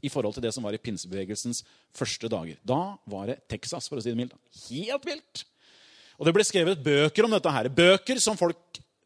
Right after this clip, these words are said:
lo av. For det var så crazy, rett og slett, altså. Da kan du tenke deg hvordan det var. Og i dette her systemet her, så dukker Amy opp. Men hun hadde en helt klar tenkning rundt dette. Hun sa, "Dette med åndens kraft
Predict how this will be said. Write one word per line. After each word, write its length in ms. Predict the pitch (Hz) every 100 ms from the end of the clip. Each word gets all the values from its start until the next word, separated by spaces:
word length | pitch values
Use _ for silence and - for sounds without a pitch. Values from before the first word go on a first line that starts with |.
| _ -
lo 300 | 151 147 147 175
av. 240 | 214 233 120 _ _ _ _ _ _ -
For 80 |
det 80 | 160
var 160 | 135 -
så 160 | - 127
crazy, 320 | 113 87 -
rett 160 | 113 101
og 80 | 113
slett, 160 | 110
altså. 200 | 87 69 -
Da 140 | 131
kan 160 | 139 160
du 0 | 165
tenke 160 | 120
deg 80 | 113
hvordan 160 | 110 120
det 80 | 98
var. 100 | -
Og 160 | 147 160 -
i 320 | 185 214 262 269
dette 280 | 214 180 156
her 160 | 147
systemet 540 | 160 165 - 127 113 139
her, 160 | 160 131 - -
så 160 | - 143
dukker 320 | 147 156 113
Amy 240 | 113 120
opp. 160 | 95 - -
Men 240 | 160 156
hun 200 | 247 285 247 - - -
hadde 160 | 165 160
en 80 | - 135
helt 160 | 139
klar 240 | - 131 -
tenkning 320 | 101 - 107
rundt 240 | 110 107
dette. 160 | 87 82
Hun 160 | 135
sa, 240 | 190 165 208 - - - _
"Dette 720 | 120 214 - _ _ 233 262 240
med 320 | 143 160 170 -
åndens 480 | 139 147 180 196 -
kraft 400 | - - -